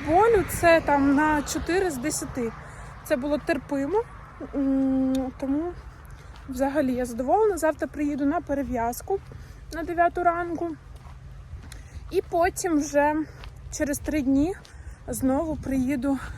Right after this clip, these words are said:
до врача. Вони подивляться. Завтра мені вдінуть також панчоху вже. І в панчохі треба буде ходити три дні чи сім днів не знімаючи. А потім два місяці носити,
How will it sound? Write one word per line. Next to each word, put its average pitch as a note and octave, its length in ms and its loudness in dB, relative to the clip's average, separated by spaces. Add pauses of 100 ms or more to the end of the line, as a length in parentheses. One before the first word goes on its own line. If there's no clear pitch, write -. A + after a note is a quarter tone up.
(800)
до C4+ 480 4
врача. C#4+ 420 0 (360)
Вони D4+ 220 2
подивляться. G4 720 4 (120)
Завтра D#4+ 400 -2
мені C#4+ 220 4
вдінуть C4+ 380 0
також C#4 300 -4
панчоху G4+ 800 -4 (560)
вже. E4 340 4
І D#4+ 140 -2
в D#4+ 40 -8
панчохі E4 460 -4
треба C#4+ 220 -2
буде C4 200 -4
ходити C4+ 480 -4 (380)
три D4+ 200 0
дні C#4+ 460 6 (260)
чи - 120 -6
сім C#4 300 2
днів C4+ 200 6
не C#4+ 180 6
знімаючи. C#4 720 4 (560)
А D#4+ 100 0
потім F4+ 720 4
два D#4 200 6
місяці D#4+ 500 2
носити, F4 520 2